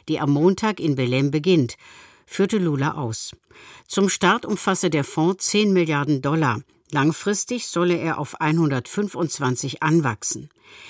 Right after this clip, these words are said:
In Belém treffen sich derzeit rund fünfzig Staats- und Regierungschefs im Vorfeld der Weltklimakonferenz. Auch Bundeskanzler Merz reist heute an.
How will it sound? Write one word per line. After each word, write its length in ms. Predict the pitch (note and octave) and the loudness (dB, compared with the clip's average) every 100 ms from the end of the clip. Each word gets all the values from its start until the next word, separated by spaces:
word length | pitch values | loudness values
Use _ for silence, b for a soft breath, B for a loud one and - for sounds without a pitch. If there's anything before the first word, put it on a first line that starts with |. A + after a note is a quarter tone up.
| B | B
In 180 | - E3+ | 0 4
Belém 380 | F3 E3 F3+ B3 | 4 6 4 2
treffen 320 | - A3 G#3 | -2 -2 0
sich 180 | F3 D#3+ | 0 0
derzeit 560 | E3 F3 - F3+ E3 C#3 | 0 0 0 -2 -2 -2
rund 200 | C3+ B2 | -4 -2
fünfzig 560 | F#3 F#3+ - E3+ D3+ | -2 -2 -2 -2 -2
Staats- 380 | - D3 F3 - | 0 0 0 -4
und 200 | B2+ - | -6 -6
Regierungschefs 800 | B2+ C#3 E3 E3+ - E3 D#3+ - B B B | -4 -2 0 0 0 -2 -2 -6 B B B
im 140 | F#3 E3+ | 0 2
Vorfeld 520 | - G3 - C3 A#2 | 0 -2 -2 -4 -4
der 120 | A#2 | -4
Weltklimakonferenz. 1160 | A#2+ B2 - C#3 B2 - B2+ - B2+ A#2+ A#2 - B B B B | -4 -4 -2 0 0 0 -2 -2 -2 -2 -2 -6 B B B B
Auch 180 | F3+ F#3+ | 0 0
Bundeskanzler 760 | F#3 D#3 D#3 - C#3+ C3 D#3+ D#3 | 0 2 2 -2 -4 -2 0 2
Merz 460 | F#3 E3+ - - | 4 2 -2 -6
reist 280 | B2+ A2+ - | -6 -6 -8
heute 300 | A#2+ A2+ - | -10 -10 -10
an. 200 | C#3 B2 | -10 -10